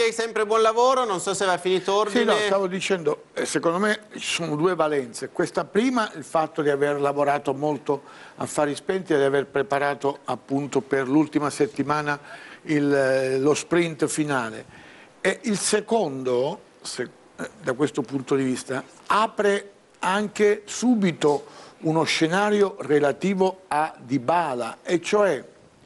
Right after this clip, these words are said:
Speaker 2: fa capire a Dybala e a tutti quelli come Dybala che non è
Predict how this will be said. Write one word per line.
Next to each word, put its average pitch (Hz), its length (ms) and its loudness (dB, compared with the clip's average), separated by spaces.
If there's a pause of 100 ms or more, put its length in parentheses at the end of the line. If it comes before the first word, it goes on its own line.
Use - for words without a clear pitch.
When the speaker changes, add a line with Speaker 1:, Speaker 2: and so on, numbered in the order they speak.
(480)
Speaker 2:
fa 240 420 0 (160)
capire 170 680 -2 (160)
a 175 320 -2
Dybala 131 800 -2 (120)
e 156 120 0
a 135 100 0
tutti 160 380 -6
quelli 147 500 -2 (240)
come 147 340 0
Dybala 120 640 -4 (600)
che 220 180 2
non 226 220 2
è 247 220 0